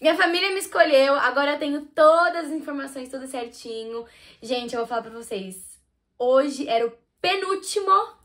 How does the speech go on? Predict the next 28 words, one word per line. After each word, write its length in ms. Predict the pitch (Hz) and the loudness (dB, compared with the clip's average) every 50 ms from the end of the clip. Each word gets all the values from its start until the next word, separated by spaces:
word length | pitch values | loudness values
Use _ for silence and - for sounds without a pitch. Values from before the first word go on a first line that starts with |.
| _ _ _ _ _ - | _ _ _ _ _ -18
dia 300 | 208 202 233 262 247 240 | -14 -8 -4 -4 -4 -4
para 200 | - 247 233 240 | -6 -8 -10 -8
ser 200 | - - 233 220 | -8 -10 -10 -10
escolhida. 640 | - - - 262 226 208 180 170 170 175 170 175 180 - _ _ - _ _ _ _ _ _ _ _ _ - | -10 -12 -12 -10 -10 -10 -10 -10 -10 -10 -12 -12 -16 -20 _ _ -20 _ _ _ _ _ _ _ _ _ -6
Ou 160 | 277 262 285 | -4 -4 -4
seja, 380 | - - 269 214 196 190 202 | -2 -2 -2 -2 0 -2 -4
se 120 | 202 - 247 | -4 -4 -4
eu 60 | 233 | -2
não 200 | 247 277 339 339 | -2 -4 -4 0
fosse 240 | - 339 311 302 302 | 2 2 2 2 0
escolhida, 880 | 277 - - 240 233 247 285 311 311 262 208 226 202 185 165 165 165 - | -4 -4 -4 -4 -2 -2 -4 -4 -4 -4 -2 -2 -2 -2 -4 -6 -10 -12
eu 100 | - - | -10 -10
não 100 | 285 294 | -8 -8
sei 160 | 294 - 277 | -6 -8 -8
o 20 | 277 | -8
que 140 | - 370 370 | -8 -8 -6
que 100 | - 415 | -4 -4
ia 60 | 415 | -4
acontecer. 500 | 415 392 370 415 381 - - 320 247 226 | -6 -8 -10 -12 -12 -10 -6 -6 -4 -4
Eu 60 | 233 | -4
não 100 | 262 302 | -6 -8
sei 160 | 269 320 285 | -6 -8 -8
se 100 | 269 - | -6 -6
eu 60 | 269 | -6
não 300 | 254 262 269 311 392 415 | -4 -2 -2 -2 -2 -2
ia 100 | 392 381 - - | -4 -6 -10 -10
fazer 220 | - 320 294 277 | -10 -10 -8 -8
intercâmbio. 760 | 277 269 262 254 233 233 - 233 226 233 240 240 233 240 233 | -8 -8 -8 -8 -10 -8 -8 -8 -8 -8 -8 -10 -12 -12 -14